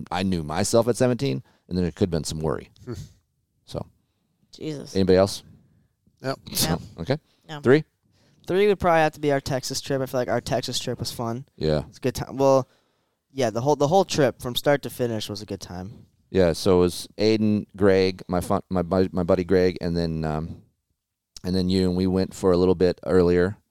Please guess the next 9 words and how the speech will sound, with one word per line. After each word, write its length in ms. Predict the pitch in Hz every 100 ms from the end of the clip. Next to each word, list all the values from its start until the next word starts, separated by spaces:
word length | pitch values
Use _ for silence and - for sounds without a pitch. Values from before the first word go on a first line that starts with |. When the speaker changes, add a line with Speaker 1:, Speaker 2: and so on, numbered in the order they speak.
| _ -
Speaker 4:
Yep. 180 | 107 - _
Speaker 1:
We 100 | 87
went 140 | 92
to, 320 | - 85 82 - _ _ _ _ _ _ _ _ _ _ _
Speaker 2:
Ta-, 260 | 82 117 139
Speaker 1:
um, 60 |
Speaker 2:
do 80 | 120
you 60 |
go 0 | 120